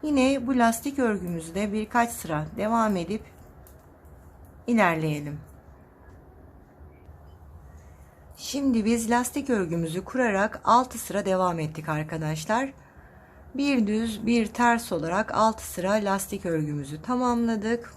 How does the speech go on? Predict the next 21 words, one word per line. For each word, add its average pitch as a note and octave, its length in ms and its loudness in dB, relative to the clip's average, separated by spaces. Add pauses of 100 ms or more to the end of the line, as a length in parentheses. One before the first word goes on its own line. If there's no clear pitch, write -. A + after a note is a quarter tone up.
Bundan A#3+ 360 2
sonraki F3 520 -4
aşamamız G3+ 760 -2 (1300)
Hep C#4 220 2
iki A#3 260 -2
iki A#3 200 -2
toplamak G3 520 0
olacak D#3+ 360 -4
arkadaşlar. D#3+ 720 0
Bakın, G3+ 440 -2 (220)
öncelikle G3+ 640 0
düz G#3 300 0
ve G3+ 160 0
arkasındaki G3 680 -2
tersi G#3 580 -2
birlikte F3+ 440 -2
örüyorum. C3+ 440 -2 (1000)
Yine A3+ 420 2 (760)
düz G#3 280 0
ve D#3+ 180 0
tersi G#3+ 680 0